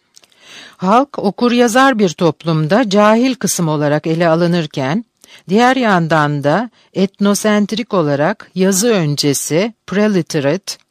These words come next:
olarak etiketlenen ilkel topluma,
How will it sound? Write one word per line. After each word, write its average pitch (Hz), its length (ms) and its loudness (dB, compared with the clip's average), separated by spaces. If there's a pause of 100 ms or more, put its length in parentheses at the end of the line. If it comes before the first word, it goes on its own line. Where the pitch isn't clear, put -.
(360)
olarak 175 560 -2
etiketlenen 175 840 -2
ilkel 196 500 0
topluma, 151 720 -4